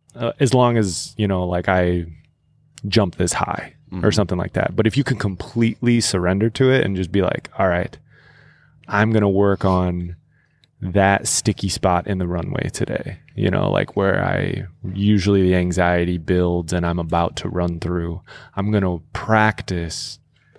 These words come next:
Speaker 1: getting through that spot, you know. That's, that's really, really awesome. And that's, that's,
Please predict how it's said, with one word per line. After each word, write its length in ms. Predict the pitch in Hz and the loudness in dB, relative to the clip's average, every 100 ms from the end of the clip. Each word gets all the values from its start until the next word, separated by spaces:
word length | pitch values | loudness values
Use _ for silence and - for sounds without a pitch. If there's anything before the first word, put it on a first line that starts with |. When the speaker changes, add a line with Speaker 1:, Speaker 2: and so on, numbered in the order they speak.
| _ _ _ _ _ _ _ _ _ _ _ _ _ - | _ _ _ _ _ _ _ _ _ _ _ _ _ -14
Speaker 1:
getting 300 | - 117 104 | 0 2 2
through 200 | 92 95 | -2 -2
that 200 | 90 85 - - | -2 -2 -6 -12
spot, 400 | - 85 85 - _ | -8 -6 -6 -10 _
you 140 | - 92 | -6 -4
know. 220 | 85 82 82 | -4 -8 -2
That's, 420 | 104 113 - - | 2 2 0 -2
that's 300 | - 113 - | 2 0 0
really, 280 | 104 101 92 | -2 -2 -2
really 300 | 87 92 90 | -2 -4 -4
awesome. 560 | 85 90 87 87 87 87 | -2 -2 -2 -6 -10 -6
And 140 | 107 110 | 0 2
that's, 300 | 139 - - | 2 0 0
that's, 600 | 110 110 - - - | 2 2 0 -2 -4